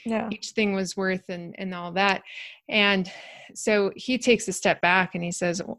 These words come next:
Speaker 2: uh, there's a better way to assess whether your kids are actually making progress or not." And, um, I won't get into the details 'cause I think he does a, a better job of, of explaining it. But, you know, he talks about how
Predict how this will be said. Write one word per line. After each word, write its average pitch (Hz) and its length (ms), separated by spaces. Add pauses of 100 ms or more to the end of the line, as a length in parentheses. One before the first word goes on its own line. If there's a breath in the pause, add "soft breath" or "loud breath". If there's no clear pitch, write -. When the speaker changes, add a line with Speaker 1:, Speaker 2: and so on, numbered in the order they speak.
Speaker 2:
uh, - 400
there's 180 200
a - 20
better 185 320
way 170 180
to - 180
assess 185 440
whether 175 260
your 170 180
kids - 440 (380 soft breath)
are 175 80
actually 170 340
making 170 400
progress 214 480
or 180 80
not." 170 300 (500 loud breath)
And, 180 340 (200)
um, 180 420 (160)
I 208 80
won't 202 220
get 196 120
into 190 220
the 180 100
details 190 480
'cause 185 200
I 175 60
think 190 200
he - 80
does 185 220
a, 165 60 (200)
a 185 80
better 175 260
job 175 360
of, 175 160 (160)
of 180 120
explaining 208 580
it. 170 260
But, 190 180 (640)
you 208 80
know, 185 180
he 185 100
talks 233 360
about 185 220
how 185 280